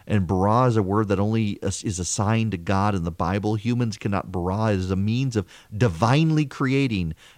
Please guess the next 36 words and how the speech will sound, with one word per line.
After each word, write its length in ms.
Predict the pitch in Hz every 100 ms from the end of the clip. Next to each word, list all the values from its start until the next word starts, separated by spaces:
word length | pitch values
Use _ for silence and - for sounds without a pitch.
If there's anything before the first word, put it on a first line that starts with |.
| 104
God 380 | 127 139 160 120
divinely 640 | 131 104 127 160 156 151
created 560 | - 139 123 135 117 95
the 60 |
heavens 300 | 101 98 98
and 60 | 95
the 100 | 95
earth. 180 | 92 92
God 260 | 120 135
divinely 480 | 120 101 123 143 139
created 380 | - 127 123 107
the 180 | 104 113
animals 420 | 131 123 120 104
and 100 | 104
the 60 |
plants. 440 | 95 117 95 - - - - -
And 160 | 117
here 200 | 110 175
come 260 | - 175 151
people 500 | - 139 104 98 110 - -
trying 480 | - 127 147 170 151
to 140 | 131
clone 720 | - - 135 135 131 117 117 127
animals, 720 | - 120 107 92 92 135 - - - -
trying 360 | - 135 156 151
to 120 | 143
bara 540 | 117 110 127 131 127
the 220 | 113 113 123
animals, 420 | 117 98 101 117
and 120 | 107
they 100 | 110
can't. 460 | - - 175 90 - - _
They're 160 | - 123
coming 340 | - 143 151
out 220 | 143 139 120
defective. 720 | 117 - 165 - - 85 78